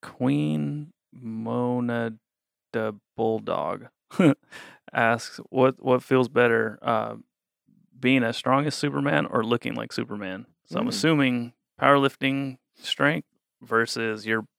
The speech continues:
Speaker 1: bodybuilding looks.
Speaker 2: Is there a female out there that thinks I'm, A, A, as strong as Superman, and B, that I look like Superman? Superman's handsome.
Speaker 1: Pretty close on both accounts.
Speaker 2: I don't think I,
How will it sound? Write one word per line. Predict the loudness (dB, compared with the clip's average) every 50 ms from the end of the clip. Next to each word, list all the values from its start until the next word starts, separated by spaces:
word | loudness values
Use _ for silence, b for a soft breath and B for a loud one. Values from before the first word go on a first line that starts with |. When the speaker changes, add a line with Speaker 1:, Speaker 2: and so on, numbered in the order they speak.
| _
Speaker 1:
bodybuilding | 2 2 2 2 0 -2 -2 -2 -2 0 -2 -6 -8 -10 -14 -14 -6
looks. | -2 -2 -2 -2 -2 -8 -14 -14 -14 -16 -18 _ _ _ _ _ _ _ _ _ _ _ _ _ _ _ _ _
Speaker 2:
Is | 0 0 0 0 2
there | 4 4 6 6 6 4
a | 2 0
female | -2 -2 -2 0 2 2 2 4
out | 4 2 2 0
there | 0 2 2 4
that | 4 2 0 0 -2
thinks | -2 -2 -2 -2 -2
I'm, | -2 0 0 -2 -4 -8 -10 -16 _ _ 0
A, | 2 2 2 2 _ 0
A, | 4 6 6 6 6 4 2 2
as | 2 2 2 2 0
strong | -2 0 2 2 4 2 2
as | -2 -4
Superman, | -6 -8 -10 -8 -8 -8 -8 -6 -6 -8 -8 -8 -6
and | -4 -4 -4 -4 -4
B, | -2 -2 -2 -2 -4 -6 -10 -14 _ _ _ _ _ _ _ _ _ _ _
that | -2 0 0
I |
look | 2 0 -2 -2
like | -4 -8 -8
Superman? | -8 -12 -10 -8 -4 -4 -2 -2 -2 -4 -6 -8 _ _
Superman's | -6 -2 0 0 0 0 0 -2 -4 -8 -10
handsome. | -6 -4 -2 -2 -4 -6 -12 -18 _ _ _
Speaker 1:
Pretty | -2 0 0 0
close | 2 2 4 4 4 2
on | -2 -4 -4 -6 -12 -16 _ _ _
both | 2 2 2 2 0
accounts. | -4 0 2 2 4 2 2 -2 -10 -20 -20 -20 _ _ _ _ _ _ _ _ _ _
Speaker 2:
I | -16 -10 -8
don't | -8 -8 -6
think | -8 -10 -8 -8
I, | -8 -8 -8 -10